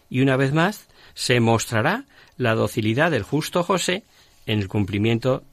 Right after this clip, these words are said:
de lo que Dios le inspira. No solo debe cumplirse la voluntad de Dios, que percibimos incluso cuando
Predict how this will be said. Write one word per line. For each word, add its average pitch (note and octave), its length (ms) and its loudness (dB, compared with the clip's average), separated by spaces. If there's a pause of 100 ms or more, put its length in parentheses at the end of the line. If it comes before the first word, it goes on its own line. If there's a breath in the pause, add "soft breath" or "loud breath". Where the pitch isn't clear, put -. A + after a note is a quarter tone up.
(140)
de G2 180 -2
lo F#2 80 -4
que F2 140 -6
Dios G2+ 260 0
le F2 120 -2
inspira. F2 580 -6 (1080 soft breath)
No F#3+ 180 4
solo G#3+ 260 0
debe F3 260 2
cumplirse D#3 400 0
la C3+ 80 2
voluntad B2 380 0
de A#2 80 -2
Dios, C3 280 0 (220 loud breath)
que A#2+ 160 0
percibimos B2 640 0
incluso A#2 500 -2 (360 loud breath)
cuando A2 640 2